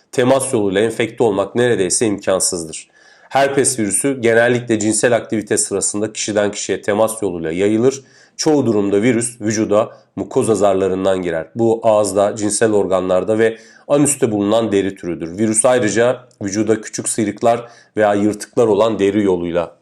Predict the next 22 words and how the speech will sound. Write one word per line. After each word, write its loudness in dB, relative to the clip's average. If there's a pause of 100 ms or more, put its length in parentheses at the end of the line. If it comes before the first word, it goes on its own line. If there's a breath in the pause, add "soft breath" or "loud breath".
(140)
girebilir. -8 (260 loud breath)
Gerçekten 0
en 4
sık -2
karşılaştığımız -2
cinsel 0
yolla 0
bulaşan, -2 (520 loud breath)
e, -2
H 2
P 2
V'den 4
sonraki 0
virüs -2
H -2
S 2
V'dir. 2 (340 loud breath)
Genital 0
uçuk -4
tuvalet 0
kapaklarından -2 (280)
bulaşmaz. -4